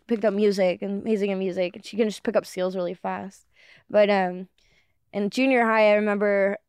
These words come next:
we had this thing called the red page, which is in our planner, and you have to get a stamp in every class. And if you miss one, they tear out your red page. And if you don't have your red page, you can't go to the end of the year,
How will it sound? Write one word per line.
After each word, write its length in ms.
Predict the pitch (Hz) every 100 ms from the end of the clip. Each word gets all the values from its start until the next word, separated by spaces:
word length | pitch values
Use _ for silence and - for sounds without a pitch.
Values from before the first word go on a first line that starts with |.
| _ _ _ _ _ _ _ - 214 _
we 120 | 226
had 140 | 233 226
this 160 | 240
thing 180 | - 226
called 200 | 220 233
the 100 | 202
red 260 | 180 185 196
page, 500 | 233 226 233 214 -
which 240 | 220 196
is 360 | 208 196 - -
in 80 | 220
our 100 | 202
planner, 720 | 196 208 196 202 196 190 202 -
and 360 | 214 196 190 196
you 80 |
have 100 | 202 214
to 60 |
get 80 | 208
a 60 | 214
stamp 380 | - 220 214 220
in 80 |
every 200 | 208 208
class. 420 | 196 202 190 202 202
And 80 |
if 100 | 202
you 80 | 208
miss 300 | 208 208 -
one, 140 | 202 190
they 100 | 185
tear 220 | - 208
out 160 | 196 -
your 120 | 185
red 200 | 180 180
page. 420 | 160 101 202 - _ _ _
And 120 | - 214
if 140 | -
you 100 | 208
don't 180 | 190 226
have 120 | 226
your 120 | 220
red 200 | 220 208
page, 320 | 202 196 180 196
you 120 | 190
can't 260 | 208 196
go 100 | 196
to 100 | 190
the 180 | 185 175
end 180 | 196 196
of 80 | 185
the 80 | 180
year, 380 | 180 175 175